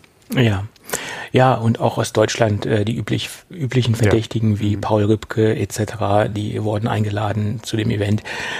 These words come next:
Speaker 1: Ähm, Alexi Bexi und so weiter und so fort.
Speaker 2: <laughs>
Speaker 1: Äh, ja, ist halt so. Ähm, ja, und es war ein paar kleine Überraschungen, äh, die da zum Vorschein kamen,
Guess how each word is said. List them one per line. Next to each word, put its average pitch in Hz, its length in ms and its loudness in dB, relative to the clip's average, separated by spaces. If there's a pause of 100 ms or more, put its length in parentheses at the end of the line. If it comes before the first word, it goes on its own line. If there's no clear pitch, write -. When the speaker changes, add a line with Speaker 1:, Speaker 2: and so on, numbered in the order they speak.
(160)
Speaker 1:
Ähm, 110 640 4 (160)
Alexi 110 380 2
Bexi 113 360 -2
und 110 160 -4
so 101 100 -6
weiter 104 240 -4
und 120 80 -4
so - 100 -10
fort. - 280 -6
Speaker 2:
<laughs> 185 120 2
Speaker 1:
Äh, 120 1200 -4
ja, 147 80 2 (420)
ist 135 160 2
halt 113 140 4
so. 117 200 0 (600)
Ähm, 131 540 4 (1900)
ja, - 260 0 (240)
und 127 260 2 (380)
es - 380 -8
war 143 280 4
ein 165 600 -6
paar - 220 -2
kleine 170 580 2
Überraschungen, 127 960 0
äh, 113 300 -4
die 117 160 -4
da 117 320 0 (100)
zum 117 180 0
Vorschein 123 420 0
kamen, 123 400 2